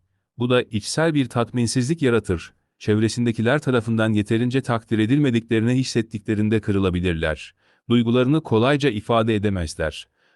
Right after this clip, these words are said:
Bu da yanlış anlaşılmalar nedeniyle üzüntüye yol açabilir. Kontrol edemedikleri durumlar ve belirsizlik, eleştirilmek ya da çabalarının görülmemesi,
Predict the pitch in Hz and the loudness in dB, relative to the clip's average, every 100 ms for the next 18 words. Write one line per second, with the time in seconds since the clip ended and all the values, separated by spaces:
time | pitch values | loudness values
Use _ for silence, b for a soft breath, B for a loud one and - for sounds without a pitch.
0 | _ 139 151 147 120 120 147 127 123 117 | _ -2 2 2 2 0 0 0 0 -2
1 | 127 123 123 123 120 110 107 123 135 117 | -2 0 2 0 0 2 2 2 2 0
2 | 98 139 127 127 123 107 92 98 87 76 | 0 0 2 2 4 4 0 -2 -4 -6
3 | - - _ _ - 180 180 190 170 170 | -12 -20 _ _ 0 2 4 2 4 2
4 | 165 131 127 123 131 110 110 110 113 107 | 2 2 0 0 2 2 2 2 2 2
5 | 95 82 80 76 87 85 87 - - b | 0 0 -2 -4 -4 -4 -6 -8 -20 b
6 | b 110 117 - 127 131 160 165 127 120 | b 0 0 2 0 2 2 0 0 0
7 | - 123 123 117 120 123 107 120 120 92 | 0 2 2 4 2 2 2 2 2 0
8 | 85 - 104 | -2 -4 -6